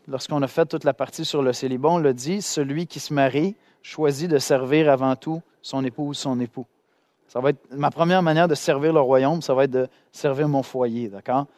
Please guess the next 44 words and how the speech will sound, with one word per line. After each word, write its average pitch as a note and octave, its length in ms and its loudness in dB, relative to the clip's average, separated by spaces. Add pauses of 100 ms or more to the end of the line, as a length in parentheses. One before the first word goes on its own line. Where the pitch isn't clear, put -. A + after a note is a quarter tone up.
(160)
Ce - 80 -20
qui - 80 -14
va C3+ 100 0
être C3+ 60 2
différent C#3+ 320 0
de D3+ 40 0
la C#3+ 80 4
personne C#3 340 -4
célibataire C3 500 0
qui C#3 80 -4
a A#2+ 40 -8
plus F3 260 -2
de C#3 100 2
temps, E3+ 240 0 (340)
Paul D3+ 200 2
dit, C#3 180 -8
pour D#3 160 -8
servir D3+ 300 4
le C#3+ 100 4
Seigneur, D3 400 2 (420)
au B2+ 40 -12
lieu C#3+ 80 -4
de C#3 40 -6
servir C3+ 340 2
sa A#2+ 140 2
femme, B2 260 -2 (640)
d'accord ? B2+ 320 0 (1400)
Donc, D3+ 140 -4
c'est D#3 140 0
vrai D#3 240 4
qu'il C#3 140 -4
y - 20 6
a, C3+ 120 2
il C#3 80 -10
va C3 80 0
y - 20 6
avoir C#3+ 120 6
beaucoup C#3+ 240 -6
de E3+ 140 2
temps D3 180 0
qui B2+ 120 -16
va A#2+ 80 -4
être - 100 -10
consacré C3+ 640 -4